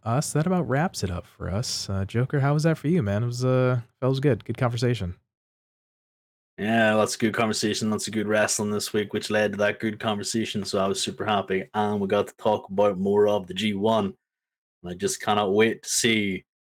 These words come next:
Speaker 2: an awful lot of more stuff come out of N J P W. So yeah, I'm super excited, especially with the rumors that there's A E W talent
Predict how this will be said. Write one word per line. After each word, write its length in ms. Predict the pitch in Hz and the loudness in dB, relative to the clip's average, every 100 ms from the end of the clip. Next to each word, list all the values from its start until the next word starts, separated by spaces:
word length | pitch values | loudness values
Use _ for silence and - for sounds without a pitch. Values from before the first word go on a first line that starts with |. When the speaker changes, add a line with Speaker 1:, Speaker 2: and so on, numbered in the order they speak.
| _ _ _ _ | _ _ _ _
Speaker 2:
an 80 | - | -4
awful 240 | 101 98 101 | -2 0 2
lot 160 | 98 | 2
of 80 | 95 | 2
more 180 | 95 95 | -2 -2
stuff 540 | - 104 92 85 - _ - | -2 0 0 -2 -10 _ -6
come 100 | 95 | -2
out 80 | |
of 80 | 90 | -2
N 100 | 90 | -2
J 140 | 87 85 | -4 -4
P 140 | 92 | -4
W. 440 | 90 90 87 87 - - _ | -2 -2 -2 -6 -8 -14 _
So 200 | - 92 | -10 -6
yeah, 300 | 85 87 87 | -4 -2 -4
I'm 140 | 85 85 | -4 -8
super 300 | - 92 82 | -10 -10 -10
excited, 420 | 82 - 90 90 - _ | -6 0 0 0 -8 _
especially 380 | - 95 85 - | -10 -4 -4 -2
with 180 | 87 - | -4 -2
the 80 | 92 | 0
rumors 400 | 90 92 90 85 | 4 4 2 -2
that 140 | 92 | -4
there's 160 | 76 71 | -6 -10
A 100 | 101 | -6
E 200 | 113 107 | -4 -4
W 340 | 110 127 104 80 | -4 -4 -4 -6
talent 400 | - 78 80 | -10 -10 -12